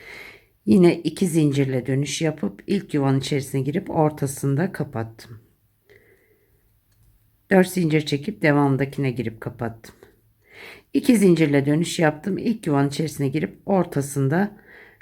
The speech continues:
kapattım. Burada yine on altı adet zincir çekiyorum. Bir, on iki, on üç, on dört, on beş ve on altı.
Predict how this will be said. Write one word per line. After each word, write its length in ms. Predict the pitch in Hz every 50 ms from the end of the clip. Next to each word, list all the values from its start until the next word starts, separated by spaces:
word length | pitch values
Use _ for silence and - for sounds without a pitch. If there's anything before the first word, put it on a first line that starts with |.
| _ _
kapattım. 640 | - - 151 - 135 120 113 113 - - - 101 104 - - _ _ _ _ _ _ _ _ _ _ _ _ - - - - - - - _ _ -
Burada 220 | 254 262 196 202
yine 240 | 196 214 208 196 208
on 160 | 202 202 202
altı 320 | 196 190 190 208 208 214 202
adet 260 | 170 180 185 185 -
zincir 380 | - 170 156 147 139 156 143
çekiyorum. 720 | 147 - 131 120 - - 131 127 127 135 151 165 208 214 - - - _ _ _ _ _ _ _ _ _ _ _ _ _ _ _ _ _ _ _ _ _ _ _ _ _ _ _ _ _ _ _ _ _ _ _ _ _ _ _ _ _ _ _ _ _ _ _ _ _ _ _ _ _ _ _ _ _ _ _ _ _ _ _ _ _ _ _ _ _ _ _ _ _ _ _ _ _ _ _ _ _ - - - _
Bir, 200 | - 117 123 -
on 200 | - - - 139
iki, 340 | 135 123 110 - - - - -
on 180 | - 143 139 131
üç, 320 | 131 135 135 - - - -
on 260 | - 139 139 131 123
dört, 280 | 117 123 131 135 139 -
on 300 | - - 143 139 135 131
beş 320 | 147 156 156 - - -
ve 100 | 139 131
on 120 | 123 123 120
altı. 600 | 120 113 113 110 110 113 - - 180 202 208 -